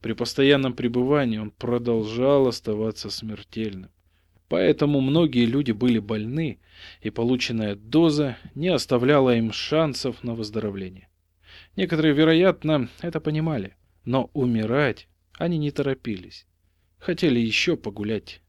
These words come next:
напоследок. Из донесений разведгрупп Демьянов узнавал много удивительного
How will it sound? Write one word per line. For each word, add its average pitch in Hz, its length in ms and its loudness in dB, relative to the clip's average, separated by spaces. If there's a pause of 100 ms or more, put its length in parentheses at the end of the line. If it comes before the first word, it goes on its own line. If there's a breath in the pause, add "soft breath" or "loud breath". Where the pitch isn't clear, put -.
(180)
напоследок. 95 720 -14 (1900)
Из 123 140 -6
донесений 196 520 2
разведгрупп 175 800 2
Демьянов 160 600 0
узнавал 143 440 2
много 151 360 2
удивительного 143 1040 2